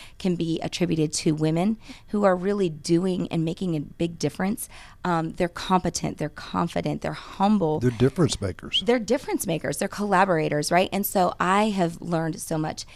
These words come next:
Speaker 1: and I just wanted to take a small way to celebrate them. So every day for the month of March, um, we've been able to, um, honor and celebrate and elevate the contributions of two women that are industry leaders or leaders in Gwinnett.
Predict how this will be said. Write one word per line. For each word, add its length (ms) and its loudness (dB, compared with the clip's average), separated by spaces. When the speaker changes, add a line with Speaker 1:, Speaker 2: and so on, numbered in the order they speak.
Speaker 1:
and 140 -4
I 100 6
just 180 0
wanted 200 4
to 80 -2
take 180 -2
a 60 -4
small 240 2
way 100 0
to 80 -4
celebrate 480 -4
them. 300 0
So 280 4
every 320 4
day 420 6
for 140 -2
the 100 -2
month 280 0
of 120 -4
March, 500 2
um, 320 2
we've 220 -2
been 120 4
able 380 2
to, 580 2
um, 420 0
honor 320 2
and 160 0
celebrate 460 0
and 180 -4
elevate 360 2
the 60 -4
contributions 600 -2
of 100 -12
two 380 2
women 400 2
that 140 6
are 140 2
industry 420 2
leaders 560 4
or 240 -2
leaders 400 -4
in 140 2
Gwinnett. 420 2